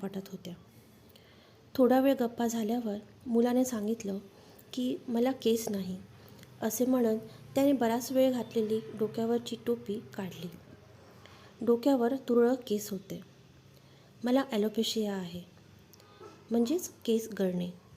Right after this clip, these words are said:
कॉलेजमध्ये असतानाच केस गळणं सुरू झालं होतं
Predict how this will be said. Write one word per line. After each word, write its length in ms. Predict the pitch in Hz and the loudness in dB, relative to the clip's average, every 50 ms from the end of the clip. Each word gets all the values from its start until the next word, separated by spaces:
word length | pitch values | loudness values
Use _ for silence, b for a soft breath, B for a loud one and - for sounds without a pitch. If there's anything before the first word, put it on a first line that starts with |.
| - - - - - B B B B B B B B - | -20 -20 -20 -20 -20 B B B B B B B B 2
कॉलेजमध्ये 540 | - 240 240 262 269 269 294 285 269 285 269 | 4 6 8 8 6 6 6 6 6 6 4
असतानाच 680 | 254 240 - - 247 254 254 240 226 220 220 - - - - - | 2 0 -4 -4 -2 -2 0 -2 -2 -4 -6 -8 -14 -14 -6 0
केस 200 | - 240 247 254 226 226 | 4 4 4 4 4 2
गळणं 280 | 240 233 226 233 247 | 2 4 4 2 0
सुरू 280 | 247 - 254 226 233 240 | 0 0 0 4 4 4
झालं 280 | 233 262 233 196 190 | 4 2 0 0 -2
होतं 280 | 196 190 180 - - 190 | -4 -4 -6 -8 -12 -14